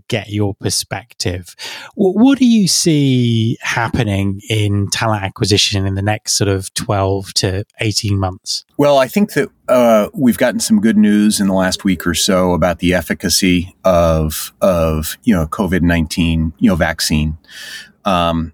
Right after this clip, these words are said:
Speaker 2: what that, um, means to me is that, uh, we, sadly, a lot more people are gonna die and a lot more people are gonna get sick in the short run. But in the medium term,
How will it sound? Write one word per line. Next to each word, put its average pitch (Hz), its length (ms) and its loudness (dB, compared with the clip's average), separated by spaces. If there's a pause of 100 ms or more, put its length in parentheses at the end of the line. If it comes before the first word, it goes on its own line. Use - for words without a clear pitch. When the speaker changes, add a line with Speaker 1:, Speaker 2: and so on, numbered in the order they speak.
(120)
Speaker 2:
what 107 280 -2
that, 104 240 -2 (240)
um, 95 460 2
means 104 580 2 (120)
to - 120 -2
me 98 560 0
is 95 360 -4
that, 87 340 -2 (540)
uh, 95 320 2
we, 113 640 2
sadly, 107 380 0
a 92 60 0
lot 101 160 2
more 101 140 2
people 92 240 -2
are 92 80 2
gonna 82 180 -2
die 92 200 2
and 90 80 0
a 90 40 0
lot 90 160 0
more 95 160 -2
people 92 260 -4
are 87 40 -6
gonna 82 180 -2
get 82 200 -4
sick - 260 -4
in 85 60 0
the 76 60 0
short 104 300 0
run. 82 400 -2
But 98 220 0
in 104 140 2
the 92 60 4
medium 101 460 4
term, 80 560 -2